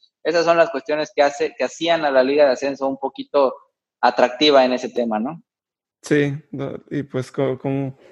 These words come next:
Speaker 2: como te decía, no, ojalá que, que vol-, volvamos a verla porque... Sí, no, nos, nos gustaba ver mucho las finales y, y hasta unos juegos también, no nomás las finales, porque también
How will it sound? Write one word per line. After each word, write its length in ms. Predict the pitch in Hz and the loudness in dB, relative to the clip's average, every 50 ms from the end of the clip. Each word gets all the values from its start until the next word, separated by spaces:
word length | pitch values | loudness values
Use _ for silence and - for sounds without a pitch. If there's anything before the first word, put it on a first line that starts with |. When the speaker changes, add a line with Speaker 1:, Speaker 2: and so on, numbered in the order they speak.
| - _ _ - | -20 _ _ -10
Speaker 2:
como 120 | - 143 123 | -8 -6 -2
te 100 | - 135 | 0 0
decía, 280 | 131 120 131 151 151 | 0 2 2 2 2
no, 120 | 151 151 147 | 4 2 2
ojalá 360 | 135 147 139 135 143 143 - | 2 4 4 4 4 2 0
que, 320 | - 151 139 135 127 120 - | 0 0 0 0 -2 -4 -2
que 120 | 139 139 | -4 -2
vol-, 180 | 127 131 131 127 | -2 -4 -4 -2
volvamos 380 | 127 135 143 143 151 151 139 | 0 2 2 2 0 0 0
a 80 | 147 131 | 0 2
verla 280 | 135 147 160 175 180 | 2 2 0 0 -2
porque... 480 | - 175 143 131 - - 123 117 120 120 _ _ _ _ _ _ _ _ _ _ _ | -2 -6 -6 -6 -6 -6 -6 -6 -6 -8 _ _ _ _ _ _ _ _ _ _ _
Sí, 200 | - - 160 147 | -6 -2 0 2
no, 180 | 135 135 131 127 | 2 2 2 0
nos, 380 | 131 135 131 123 - - - | 0 0 -2 -2 -4 -8 -8
nos 160 | 139 135 131 123 | -6 -6 -4 -4
gustaba 320 | 135 127 - - 143 143 | -6 -2 2 4 4 4
ver 120 | 143 143 | 4 4
mucho 260 | 139 143 143 135 - 143 | 2 0 -2 0 0 0
las 140 | 139 127 | 0 0
finales 480 | - 135 127 127 131 131 135 135 127 - | -2 -4 -2 -2 0 0 -2 -2 -4 -6
y, 220 | 127 123 123 127 _ _ _ _ _ | -8 -8 -8 -8 _ _ _ _ _
y 80 | - 139 | 0 2
hasta 220 | 151 147 - - | 2 2 2 2
unos 180 | 190 196 190 - | 0 2 2 2
juegos 300 | 185 185 185 180 156 - | 2 2 2 2 2 2
también, 340 | 160 143 147 151 156 151 147 | 0 2 2 2 0 0 0
no 100 | 151 160 | -2 -2
nomás 240 | 165 156 156 165 | -2 -2 0 0
las 200 | 165 165 156 139 | 2 2 0 0
finales, 360 | 143 139 139 143 147 165 165 156 | -2 -2 0 0 0 0 -2 -4
porque 240 | - 143 135 - | -6 -6 -4 -4
también 540 | 139 - 139 139 143 147 151 160 156 135 - | -2 0 0 0 0 0 0 -2 -2 -4 -8